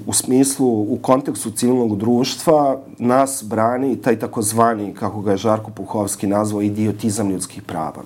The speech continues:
Mi se zalažemo za pravo svakog da protestuje. Da li su oni desničari ili nisu, to je potpuno irelevantno. I da, postoje u tim, e,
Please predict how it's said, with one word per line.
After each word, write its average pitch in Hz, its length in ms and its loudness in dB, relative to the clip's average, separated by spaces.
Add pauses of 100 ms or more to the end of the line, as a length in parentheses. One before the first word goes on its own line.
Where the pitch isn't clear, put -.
Mi 120 400 2 (460)
se - 180 -4
zalažemo 107 680 0
za 101 140 -4
pravo 110 380 0
svakog 110 440 0
da - 80 -16
protestuje. - 480 -10
Da 110 100 0
li 143 100 0
su 147 120 -2
oni 139 140 2
desničari 104 680 -4
ili 87 140 -2
nisu, 92 440 -4 (840)
to 120 100 -2
je 101 100 0
potpuno 104 400 -4
irelevantno. 87 560 -6 (600)
I 127 60 2
da, 117 360 6 (220)
postoje 117 680 0
u 101 120 -2
tim, 98 360 0
e, 90 40 -4